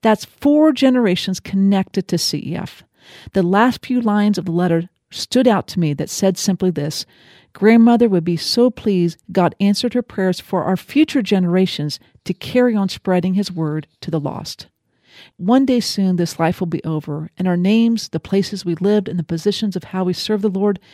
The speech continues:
may be recorded down in a genealogy book or written on a memorial note. But maybe that's it.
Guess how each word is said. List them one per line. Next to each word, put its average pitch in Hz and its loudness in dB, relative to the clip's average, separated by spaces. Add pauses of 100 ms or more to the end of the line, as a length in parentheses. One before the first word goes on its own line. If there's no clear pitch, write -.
(240)
may 214 4
be 285 2
recorded 240 -2
down 240 0
in 214 0
a 226 0
genealogy 240 -2
book - -8 (280)
or 202 0
written 240 0
on 226 0
a 240 2
memorial 233 2
note. 151 -6 (460)
But 220 2
maybe 262 2 (200)
that's - -4
it. 320 -4